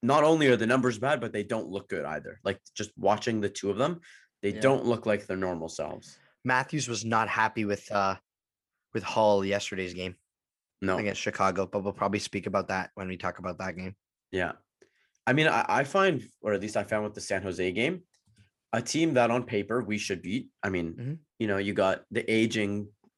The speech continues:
Speaker 1: defensive core and Logan Couture, who's still the captain and still plays hockey apparently, but
Speaker 2: <laughs>
Speaker 1: um,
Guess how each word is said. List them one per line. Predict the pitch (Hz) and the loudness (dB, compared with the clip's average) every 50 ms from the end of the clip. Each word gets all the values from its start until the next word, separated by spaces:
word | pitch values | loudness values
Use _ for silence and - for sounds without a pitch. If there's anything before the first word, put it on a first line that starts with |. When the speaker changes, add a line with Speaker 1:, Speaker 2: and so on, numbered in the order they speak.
| _ _ - | _ _ -14
Speaker 1:
defensive | - 113 98 - 104 101 95 - 98 - | -12 -12 -6 -2 -2 -2 -2 -2 -6 -6
core | - - 92 90 98 104 | -2 -2 0 2 2 0
and | 92 85 87 87 - _ _ _ _ _ _ _ _ _ - | 0 -2 -6 -10 -12 _ _ _ _ _ _ _ _ _ -4
Logan | - 107 110 110 104 107 101 | 0 2 2 2 2 0 -2
Couture, | - - - - 110 101 98 98 | -4 -6 -6 -2 0 2 2 2
who's | 98 104 95 92 | 0 -2 -6 -6
still | - - 98 92 80 | -4 -4 -4 -4 -2
the | 85 98 | -4 -4
captain | - 95 90 92 - - 95 95 | -2 0 -2 -2 0 -2 -2 -2
and | 92 90 87 | -2 -4 -4
still | - - 85 85 | -4 -4 -4 -4
plays | - - 98 95 98 90 - | -2 0 0 0 0 0 -4
hockey | - - 92 92 92 - 92 85 | -6 -2 -2 -2 -2 -2 -6 -6
apparently, | 82 - - 85 87 82 - 85 98 123 | -6 -6 -4 -4 -4 -4 -4 -4 -4 -4
but | 135 131 107 92 85 - - _ _ _ _ _ _ _ _ _ _ - - | -2 0 2 2 2 0 -4 _ _ _ _ _ _ _ _ _ _ -4 -2
Speaker 2:
<laughs> | 175 156 - 147 147 - _ _ - _ _ _ _ _ _ _ _ _ _ - | 0 2 2 0 -2 -4 _ _ -20 _ _ _ _ _ _ _ _ _ _ -2
Speaker 1:
um, | 98 101 98 95 95 95 87 - | 0 2 2 2 0 0 -4 -8